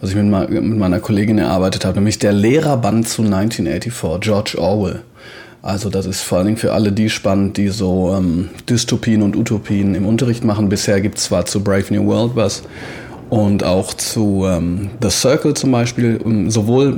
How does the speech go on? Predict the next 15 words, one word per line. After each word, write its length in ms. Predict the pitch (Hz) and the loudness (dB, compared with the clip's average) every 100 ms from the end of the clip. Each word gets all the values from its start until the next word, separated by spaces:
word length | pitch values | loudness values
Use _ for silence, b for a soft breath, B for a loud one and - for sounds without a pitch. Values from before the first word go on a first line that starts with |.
| - | 0
bei 240 | 107 104 | 2 2
The 120 | 120 | 0
Circle 320 | 113 123 127 104 | 2 2 2 0
ist 160 | 110 | 0
so 180 | - 110 | 0 0
gelesen, 640 | 107 101 110 113 117 113 131 - 120 | 2 2 2 4 2 2 -4 -10 -4
für, 180 | 104 95 | -4 -4
für 400 | - - 110 98 - | -6 -2 0 0 -2
wirklich 300 | - 110 104 | -4 -2 -2
interessant 460 | 90 - - 120 127 | -4 -4 -2 0 2
empfunden, 540 | 113 107 98 87 - | 0 0 0 0 -2
ein 40 | 110 | -2
bisschen 240 | 135 135 | 0 0
oberflächlich, 580 | 113 107 - 95 95 - | 0 0 0 -2 -4 -2
aber 280 | 95 - | -2 -2